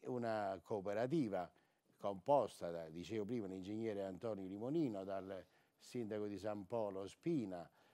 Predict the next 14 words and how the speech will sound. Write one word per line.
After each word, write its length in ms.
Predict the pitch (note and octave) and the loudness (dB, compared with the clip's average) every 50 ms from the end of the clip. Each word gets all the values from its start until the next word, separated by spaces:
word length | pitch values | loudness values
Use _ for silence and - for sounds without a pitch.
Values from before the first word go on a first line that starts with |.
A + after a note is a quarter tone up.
| - _ | -20 _
da 160 | - G#2 A2+ | -4 -2 0
un 140 | A#2 A#2 A2+ | 0 2 0
allevatore. 800 | A2 G#2+ A2 A2 A2 B2 C#3 C3 E3+ E3 C3 A2+ G2 F#2+ F#2 - - - - _ _ _ _ _ _ _ _ | 0 2 2 4 4 4 4 6 6 6 6 6 4 2 -2 -4 -8 -18 -20 _ _ _ _ _ _ _ _
Eh, 500 | - C3 B2 - - - - - - - - - - - - D3 C#3 | -8 -6 -6 -6 -6 -8 -8 -8 -10 -10 -12 -16 -20 -20 -18 -16 -10
i 120 | - E3 C#3+ | -6 -2 0
contratti 640 | C#3 C#3 C#3 A#2+ D3 D3+ C#3+ B2 - - B2+ A#2+ | 2 2 4 6 8 10 10 8 8 4 0 2
entro 220 | A#2+ A#2+ A2+ B2 B2+ | 2 2 2 2 2
dieci 280 | B2+ C#3 C3+ C3 D#3 | 2 2 2 2 2
giorni, 320 | D#3+ D#3+ G3 G3+ C#3+ G#2+ G#2+ | 4 6 6 6 6 4 4
quindi 380 | B2+ E3+ F3 C#3+ G#2+ F2+ - - - - - _ _ | 4 4 4 4 4 0 -2 -6 -14 -20 -20 _ _
si 180 | _ - - A2 | _ -10 -2 2
vede 200 | A#2 C#3+ D3 C#3+ | 4 6 6 6
uno 140 | A#2 A#2+ A2+ | 6 4 2
spiraglio, 760 | - - D3 E3 F3+ E3+ B2 F#2 D#2 D2+ D#2 D#2 D2+ - | 0 2 4 6 8 8 8 6 4 -2 -8 -10 -12 -14